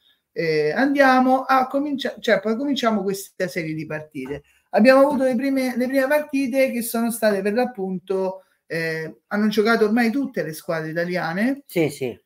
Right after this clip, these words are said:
Speaker 1: Per cui andiamo a commentare anche questa cosa che è molto importante, perché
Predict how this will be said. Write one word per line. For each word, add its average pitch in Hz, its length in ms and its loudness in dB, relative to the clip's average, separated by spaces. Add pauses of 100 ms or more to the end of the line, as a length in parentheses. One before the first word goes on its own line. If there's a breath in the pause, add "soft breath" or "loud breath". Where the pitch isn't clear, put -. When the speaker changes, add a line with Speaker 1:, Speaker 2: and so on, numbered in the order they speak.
(100)
Speaker 1:
Per 226 220 4
cui 247 280 0
andiamo 214 300 0
a 202 80 -2
commentare 262 480 -2
anche 202 200 -4
questa 226 280 -4
cosa 220 200 -2
che 175 60 -4
è 175 40 -6
molto 214 280 -4
importante, 175 720 -6
perché 190 480 -8